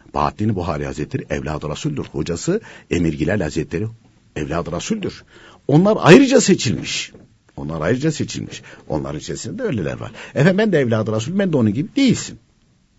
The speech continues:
Onun için de, e, yine evladı Resul'den olan Seyyid Abdülhakim Arvasi Hazretleri, Kudüs'e suru, herkes bir edebin tarifi,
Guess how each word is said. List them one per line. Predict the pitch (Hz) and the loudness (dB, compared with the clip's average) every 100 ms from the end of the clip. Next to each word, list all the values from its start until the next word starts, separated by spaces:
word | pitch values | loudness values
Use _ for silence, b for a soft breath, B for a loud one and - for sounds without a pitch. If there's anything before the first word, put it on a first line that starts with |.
| _ b b b - | _ b b b -8
Onun | 67 | -8
için | - 202 | -6 -2
de, | 160 113 B B B B | -2 -4 B B B B
e, | 69 | -4
yine | 85 95 69 - | 0 0 0 -2
evladı | 90 69 73 69 | -2 -2 -8 -8
Resul'den | 73 67 87 | -10 -8 -8
olan | 82 90 113 | -6 -8 -10
Seyyid | - 80 - | -8 -10 -10
Abdülhakim | 64 67 - 71 98 69 - | -14 -12 -12 -10 -10 -10 -10
Arvasi | 69 62 60 - | -10 -8 -6 -6
Hazretleri, | 65 65 62 - 196 269 | -6 -6 -10 -8 -10 -10
Kudüs'e | - - - | -16 -16 -14
suru, | - 127 156 b b b | -12 -8 -10 b b b
herkes | 71 - 69 60 | -12 -8 -8 -8
bir | 62 - - | -10 -12 -14
edebin | 71 67 65 | -10 -8 -10
tarifi, | 58 73 64 73 | -10 -12 -10 -10